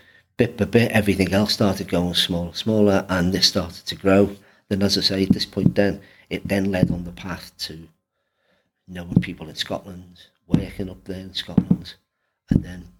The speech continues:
working for Vika. And as I say, that, that's really where I, that, that, that was the true start of the fenestration, because I was just completely involved with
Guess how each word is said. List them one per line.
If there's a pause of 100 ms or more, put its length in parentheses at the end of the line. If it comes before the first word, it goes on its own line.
(140)
working
for
Vika. (120)
And
as
I
say, (1600)
that,
that's (120)
really
where
I, (200)
that, (260)
that,
that
was
the
true
start
of (260)
the
fenestration,
because
I
was
just
completely
involved
with